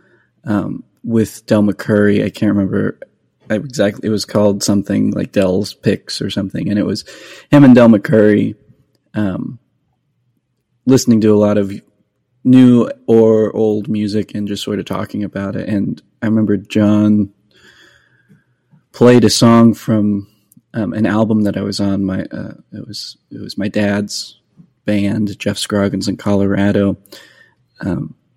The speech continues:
he played a song from one of our albums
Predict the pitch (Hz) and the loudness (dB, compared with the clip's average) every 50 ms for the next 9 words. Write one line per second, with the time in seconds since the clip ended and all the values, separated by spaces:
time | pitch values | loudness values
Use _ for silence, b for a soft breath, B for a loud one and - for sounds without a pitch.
0 | _ _ _ _ _ _ - 113 113 - - 120 113 104 101 - - 113 117 120 | _ _ _ _ _ _ -10 -8 -8 -2 0 2 2 2 2 2 2 4 4 4
1 | 117 113 - 110 107 104 - - _ _ _ _ _ _ _ _ _ _ _ _ | 4 2 0 -2 -2 -2 -4 -6 _ _ _ _ _ _ _ _ _ _ _ _
2 | - 113 113 107 101 101 101 98 104 104 104 110 107 104 110 104 101 101 101 98 | -4 -2 -2 0 0 0 0 0 0 0 2 2 2 2 0 0 0 0 -2 -4
3 | - - - | -6 -10 -16